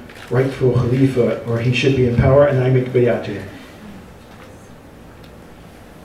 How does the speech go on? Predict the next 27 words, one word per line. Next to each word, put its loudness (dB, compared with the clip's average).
That 2
the 4
community 4
will 4
not 0
be 2
harmed, 2
and 2
he 2
knows 8
that -2
the -6
community -2
will 2
not, -2
he -6
says, -6
"Oh, -4
we'll, -8
we'll 4
overlook 2
this." -10
Well, -6
my -8
brother 4
overlooked 2
it, 0